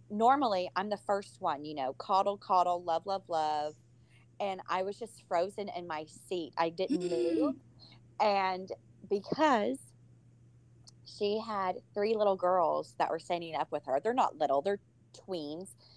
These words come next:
Speaker 1: One hugged her,
Speaker 2: <gasps>
Speaker 1: one held her hand,
Speaker 2: Oh.
Speaker 1: and another one just was like,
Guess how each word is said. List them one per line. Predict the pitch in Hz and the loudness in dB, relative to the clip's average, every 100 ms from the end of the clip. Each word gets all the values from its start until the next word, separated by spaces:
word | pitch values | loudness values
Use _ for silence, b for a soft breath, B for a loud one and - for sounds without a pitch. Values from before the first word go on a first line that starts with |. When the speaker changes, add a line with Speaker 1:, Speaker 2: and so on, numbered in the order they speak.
| b b b | b b b
Speaker 1:
One | - 160 170 196 | -8 4 8 8
hugged | 233 240 220 208 202 | 4 6 8 8 4
her, | 214 202 196 202 202 - | 2 4 2 -2 -6 -10
Speaker 2:
<gasps> | - | -2
Speaker 1:
one | 165 190 | -2 0
held | 190 220 | 2 4
her | 240 247 | 2 0
hand, | 233 208 180 180 180 185 196 | -6 -8 -6 -4 -4 -4 -6
Speaker 2:
Oh. | 202 196 185 180 180 170 165 | -8 -8 -6 -8 -8 -10 -8
Speaker 1:
and | 175 202 190 190 185 | -4 -2 0 -2 -4
another | 175 190 175 175 202 | -6 -4 -2 0 -2
one | 208 196 185 | 0 -4 -4
just | 190 185 - | -6 -6 -6
was | 185 - | -12 -6
like, | 170 165 | -4 -4